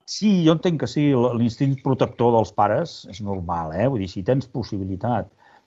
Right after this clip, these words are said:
de seguir teletreballant, t'ho permet la teva empresa, la teva entitat, seguir teletreballant des de casa, o tens la possibilitat de la tieta, l'avi, el cangur, mm, la gent s'ha estimat més, és una mica el que et deia abans, no? Anar piano, piano, se va bene lontano.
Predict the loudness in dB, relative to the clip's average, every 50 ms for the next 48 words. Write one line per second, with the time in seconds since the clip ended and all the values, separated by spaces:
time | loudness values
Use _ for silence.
0 | _ _ -10 -8 -8 -8 -6 -4 -2 0 0 2 4 4 4 4 2 2 2 2
1 | 4 2 2 2 0 -2 -4 -4 -2 -2 0 0 0 0 -2 -4 -4 -4 0 2
2 | 2 2 2 0 -2 -2 -2 -2 -4 -6 -6 -6 -6 -2 0 0 0 0 -2 -10
3 | -20 -20 -20 _ _ _ _ -6 -2 -2 0 2 2 2 2 2 2 0 0 0
4 | 0 0 0 -2 -2 0 2 2 2 2 2 0 -2 -2 -2 0 -2 -2 -2 -2
5 | -6 -6 -4 -4 -4 -2 -2 -2 0 0 0 0 0 0 -2 -2 0 0 0 2
6 | 2 2 4 4 2 2 0 0 0 0 -2 -2 -4 -6 -6 -6 -2 0 2 2
7 | 4 4 2 0 -2 -8 -18 -20 -20 -20 -20 _ _ -16 -14 -12 -10 -10 -10 -10
8 | -10 -8 -6 -4 -2 -2 -2 0 0 -4 -4 -2 -2 0 0 0 0 0 0 2
9 | 2 0 0 -2 -8 -14 -16 -20 -16 -10 -6 -4 -2 0 0 0 2 2 0 0
10 | 2 2 2 2 2 2 0 -2 -6 -8 -8 -6 -6 -6 -6 -4 0 0 2 2
11 | 0 0 0 2 2 2 2 2 0 0 -2 -2 -2 0 -2 -2 -2 0 0 0
12 | -2 -2 -2 -2 -2 -4 -6 -10 -12